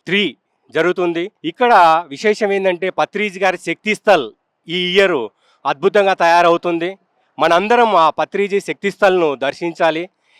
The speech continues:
ఎంతో సుందరకరంగా తయారవుతుంది ఆ శక్తిస్థల్. ఆ శక్తిస్థల్ను దర్శించి మన మహేశ్వర మహాపిరమిడ్లో అఖండ ధ్యానం జరుగుతుంది ఈ ఇయర్ మనకు. ఆ అఖండ ధ్యానంలో కూడా అందరూ పాల్గొనాలి వాళ్ళ టైం చూసుకొని.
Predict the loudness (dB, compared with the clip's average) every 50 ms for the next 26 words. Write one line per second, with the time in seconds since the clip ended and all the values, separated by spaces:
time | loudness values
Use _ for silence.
0 | _ -6 -4 -4 -2 2 4 6 6 6 6 6 4 2 0 -4 -6 _ _ _
1 | _ _ _ _ -8 -4 0 2 4 4 4 2 0 -2 _ _ -10 -8 -6 -2
2 | -2 -2 0 0 2 2 2 2 2 0 0 2 2 0 0 -2 -4 -6 -4 -2
3 | -2 -2 -2 -4 -10 -10 -10 -14 -10 -6 -6 -6 -6 -8 _ _ _ _ _ _
4 | _ _ _ _ _ -6 -6 -6 -4 -6 -8 -6 -6 -8 -2 0 0 0 0 0
5 | 0 -2 -2 -4 -8 -8 -6 -6 -6 -4 -6 -8 -10 _ _ _ _ _ -8 -4
6 | -4 -2 0 0 2 2 0 0 0 0 0 0 2 2 2 2 2 0 0 0
7 | -2 0 0 0 -2 0 0 2 2 2 0 -4 _ _ _ _ _ -8 -8 -2
8 | 0 0 2 4 2 4 6 6 6 6 6 4 4 2 2 2 2 0 -2 0
9 | 0 0 0 2 2 2 2 4 4 4 2 2 0 0 -4 -4 _ _ _ _
10 | _ _ 0 4 4 6 6 4 4 2 0 0 0 0 -2 0 2 2 2 2
11 | 2 2 2 2 2 2 4 4 4 4 6 4 4 4 4 4 4 4 6 4
12 | 4 2 -2 -6 _ _ _ _ _ _ _ 2 2 4 4 4 2 4 4 4
13 | 4 2 0 -2 -6 -6 -2 -2 0 0 -2